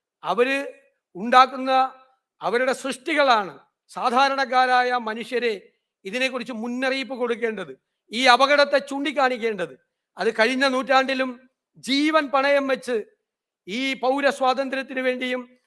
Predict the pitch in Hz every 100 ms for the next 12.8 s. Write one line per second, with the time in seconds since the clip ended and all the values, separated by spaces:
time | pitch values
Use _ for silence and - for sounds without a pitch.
0 | _ - 233 262 277 285 277 269 269 269
1 | 262 269 269 262 254 254 254 247 - _
2 | _ - 220 254 277 285 277 277 247 262
3 | 254 247 254 262 233 247 254 247 240 240
4 | - _ _ _ 180 254 269 269 254 269
5 | 247 247 - 226 240 - 240 233 185 156
6 | _ _ _ _ _ _ 170 226 247 247
7 | 247 240 233 240 240 240 226 - _ _
8 | _ 175 214 254 262 262 - _ _ -
9 | 214 240 226 220 226 240 175 - _ 175
10 | 214 233 254 247 233 240 247 233 233 226
11 | - _ - 190 254 277 285 269 240 240
12 | 247 240 226 220 214 208 185 151